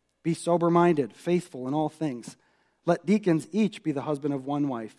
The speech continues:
managing their children and their households well. For those who serve well as deacons gain a good standing for themselves, and also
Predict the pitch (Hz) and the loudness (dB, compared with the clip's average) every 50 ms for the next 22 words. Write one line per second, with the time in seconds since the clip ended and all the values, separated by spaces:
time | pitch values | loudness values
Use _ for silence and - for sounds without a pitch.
0 | _ - 131 147 156 156 160 151 143 147 151 147 147 139 131 - - 170 156 147 | _ -6 -2 0 2 2 0 0 0 0 0 0 -2 -4 -6 -6 -6 -4 -4 -4
1 | 127 117 104 101 - - 123 123 120 113 - 143 143 135 - - 131 117 107 110 | -6 -8 -10 -12 -14 -14 -12 -12 -12 -10 -10 -10 -10 -10 -12 -14 -14 -14 -14 -14
2 | - 127 120 107 104 - _ _ _ _ _ _ _ _ _ _ _ _ 160 156 | -12 -10 -10 -10 -12 -14 _ _ _ _ _ _ _ _ _ _ _ _ 2 2
3 | 170 165 175 175 151 - - 185 180 185 180 160 175 175 175 170 165 160 139 160 | 2 4 2 0 -4 -2 -2 0 0 0 2 4 4 6 6 4 2 0 -2 -4
4 | 175 - 202 202 190 160 147 151 147 147 131 135 156 156 151 156 - - 143 143 | -2 0 0 0 0 -2 -2 -2 0 -2 0 2 2 2 2 -2 -8 -8 -6 -4
5 | 147 143 151 143 143 - 135 131 120 131 131 127 - 120 107 101 110 110 - - | -2 -2 -2 -2 -4 -8 -10 -8 -6 -6 -8 -8 -8 -10 -10 -10 -10 -12 -16 -20
6 | _ _ _ _ _ _ - 123 139 156 190 180 - - 131 123 127 | _ _ _ _ _ _ -8 -2 2 4 4 4 2 -2 -6 -8 -10